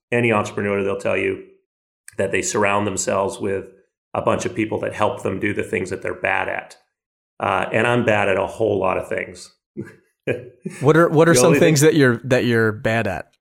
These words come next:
Speaker 2: I'm always interested to hear, 'cause we always talk about what people are great at, but what are some of the things that, that you feel like you come up short with?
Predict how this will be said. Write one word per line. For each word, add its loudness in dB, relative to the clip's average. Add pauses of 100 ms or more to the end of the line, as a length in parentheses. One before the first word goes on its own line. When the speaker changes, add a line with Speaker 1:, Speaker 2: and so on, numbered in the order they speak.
Speaker 2:
I'm 4
always 8
interested 6
to 2
hear, 4
'cause -2
we 4
always 4
talk 4
about 2
what 0
people -2
are -2
great 0
at, -6
but -4
what -2
are 0
some -2
of 0
the -2
things -4
that, -4 (120)
that -6
you -8
feel -2
like -4
you -6
come -4
up -8
short -6
with? -12